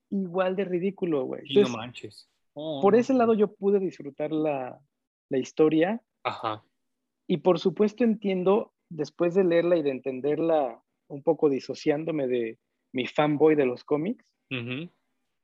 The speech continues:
Speaker 1: entiendo por qué les raya tanto a los fans de Batman esta historia, güey.
Speaker 2: Sí, claro. Ah, porque al final hasta es arquitecto el señor y está dibujando el Salón de la Justicia, ya lo quiere mandar a hacer y
Speaker 1: Uf.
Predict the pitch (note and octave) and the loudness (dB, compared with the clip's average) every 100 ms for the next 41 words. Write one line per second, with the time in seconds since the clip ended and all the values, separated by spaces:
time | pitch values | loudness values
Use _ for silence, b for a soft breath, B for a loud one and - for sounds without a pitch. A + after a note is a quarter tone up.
0 | _ _ _ _ - F3+ G3+ G#3 G#3 - | _ _ _ _ -6 0 2 4 2 0
1 | E3+ - F#3 F#3+ G3+ _ _ _ _ _ | -2 2 4 4 2 _ _ _ _ _
2 | - D#3+ D3 D3 D#3 E3 E3+ E3+ - D3+ | -6 2 2 2 0 2 4 0 -2 -4
3 | D3+ C#3+ A#2 C#3 C3+ C3+ B2 B2 A#2+ A#2+ | -2 -4 -6 -8 -6 -4 -4 -6 -8 -10
4 | - - - B2+ B2 - - _ - E3 | -12 -12 -8 -8 -8 -12 -18 _ -6 -6
5 | - B2+ F#3+ A2+ - _ - _ - F#3+ | -2 -2 -2 -4 -10 _ -20 _ -2 2
6 | - E3 D#3 D3+ E3 A3+ - G#3+ A#3 - | 2 2 0 0 0 0 0 -2 -2 -4
7 | B2+ - G#3 F#3+ - F3+ C#3+ B2 - B2 | -8 -4 -4 -4 -2 0 0 -2 -4 -6
8 | C3 D#3+ G3 - _ _ _ _ _ _ | -4 -2 -2 -4 _ _ _ _ _ _
9 | - C3 - - D3+ F3 F#3 F#3+ D3 - | -4 -2 -2 0 4 4 4 2 -2 -2
10 | D#3 D#3+ F3+ E3 C3+ A#2+ - C3+ E3 F3 | -2 0 2 4 2 -2 -2 -2 0 0
11 | - A2 - C#3 D3+ D3 C3 D#3 D3 D#3+ | -2 -8 -14 -12 -6 -2 2 2 0 -2
12 | D3 B2 B2 C#3+ - - A#2+ D3 D#3+ B2+ | -2 -2 -2 -4 -4 -4 -2 -2 -4 -6